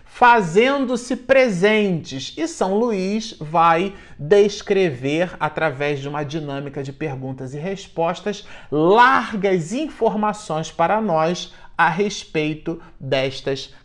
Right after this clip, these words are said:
características. Com isto, nós encerramos o capítulo sétimo e no próximo episódio conversaremos sobre o laboratório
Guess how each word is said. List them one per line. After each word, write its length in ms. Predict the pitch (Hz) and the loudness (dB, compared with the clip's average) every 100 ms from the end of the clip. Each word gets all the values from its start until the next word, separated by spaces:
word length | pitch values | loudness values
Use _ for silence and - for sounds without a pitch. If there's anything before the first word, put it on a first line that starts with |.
| - | 2
características. 1160 | 147 135 131 - 156 127 113 113 - 107 - - - | 4 4 0 -2 -2 -2 -4 -8 -10 -10 -12 -20 -10
Com 160 | 320 302 | -4 -2
isto, 420 | 190 196 - 254 - | -2 -4 -8 -12 -4
nós 300 | 180 160 151 | -2 -2 -2
encerramos 720 | 165 - 247 190 175 196 170 | -6 -4 -4 -2 -4 -4 -4
o 60 | 156 | -6
capítulo 500 | 156 - 139 185 233 | -8 -8 -8 -6 -8
sétimo 760 | - 202 185 185 226 226 247 - - - | -2 -2 -2 -4 -2 -2 -2 -8 -20 -12
e 140 | 262 311 | -8 -4
no 200 | 330 339 | -6 -2
próximo 600 | 285 302 349 - 247 202 | 2 4 2 -2 -4 -2
episódio 760 | 185 269 233 202 185 190 190 | 0 -2 2 4 4 4 -2
conversaremos 1000 | - 220 185 160 160 220 214 170 170 175 | 0 0 2 0 0 2 4 2 0 -2
sobre 380 | 175 160 147 143 | -2 0 0 0
o 260 | 143 143 170 | -2 0 0
laboratório 1400 | 240 285 170 135 196 208 196 180 - 156 156 160 165 185 | 2 0 -2 0 2 2 -2 -4 -2 2 4 2 -2 -4